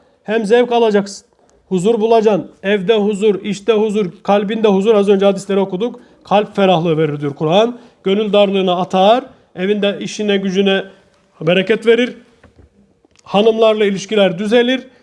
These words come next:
Çoluk çocuğa ihsan eder Allah bunlar. Ve böylece sen ayrıca bu sana gelip dünyada yetmediği gibi ahirette de Kur'an-ı Kerim'i okuyan kişi yüzüne bakarak okuduğunda büyük ibadet sevabı almakla birlikte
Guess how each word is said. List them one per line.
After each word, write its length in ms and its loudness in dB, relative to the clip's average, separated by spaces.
Çoluk 280 -2
çocuğa 340 0
ihsan 340 0
eder 180 2
Allah 320 2
bunlar. 280 -2
Ve 180 2
böylece 540 2
sen 180 2
ayrıca 460 2
bu 60 -8
sana 240 0
gelip 400 -2
dünyada 360 0
yetmediği 460 0
gibi 220 -6
ahirette 560 -2
de 80 2
Kur'an-ı 440 0
Kerim'i 260 -2
okuyan 400 -2
kişi 220 -6
yüzüne 380 0
bakarak 360 0
okuduğunda 680 -2
büyük 260 -4
ibadet 440 0
sevabı 280 0
almakla 520 -2
birlikte 640 0